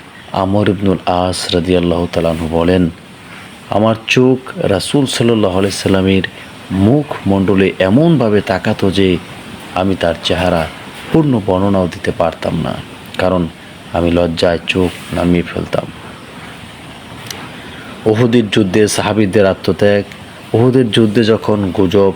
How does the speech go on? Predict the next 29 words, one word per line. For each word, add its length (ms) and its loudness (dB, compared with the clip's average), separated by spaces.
ছড়িয়ে 360 2
পড়ে 180 2
যে 240 2
রসুল 320 0
সাল্লাল্লাহু 500 0
আলাইহি 200 0
সাল্লাম 400 0
শাহাদাত 540 0
বরণ 300 0
করেছেন, 420 0
তখন 320 0
অনেক 580 4
সাহাবী 400 0
দিশেহারা 500 0
হয়ে 200 2
পড়েন। 220 0
কিন্তু 300 0
হযরত 460 -2
আনাস 520 0
রাদিয়াল্লাহু 600 2
তাআলা 180 2
আনহু, 300 -2
আনাস 460 0
ইবনে 280 0
নাজর 380 2
রাদিয়াল্লাহু 520 0
তাআলা 160 0
আনহু 140 -4
বলেন, 340 -2